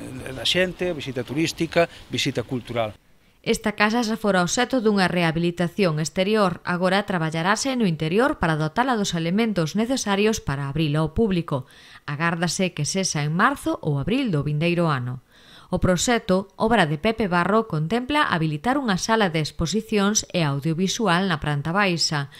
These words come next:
Speaker 2: e amosar na planta superior a vida dos Dieste. Para elo, o Concello garda parte do mobiliario orixinal da vivenda,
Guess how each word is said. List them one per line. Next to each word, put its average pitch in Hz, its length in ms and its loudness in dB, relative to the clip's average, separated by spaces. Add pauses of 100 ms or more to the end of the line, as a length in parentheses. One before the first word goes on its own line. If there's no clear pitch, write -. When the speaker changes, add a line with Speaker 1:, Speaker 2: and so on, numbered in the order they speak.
(220)
Speaker 2:
e 170 160 0
amosar 160 560 2
na 160 80 0
planta 160 400 0
superior 180 640 2
a 196 160 2
vida 135 240 -2
dos 151 160 -4
Dieste. 165 560 -2 (320)
Para 175 240 2
elo, 180 320 6
o 196 60 -14
Concello 233 420 2
garda 202 320 2
parte 240 320 2
do 175 160 2
mobiliario 185 560 2
orixinal 175 480 0
da 156 80 0
vivenda, 175 560 0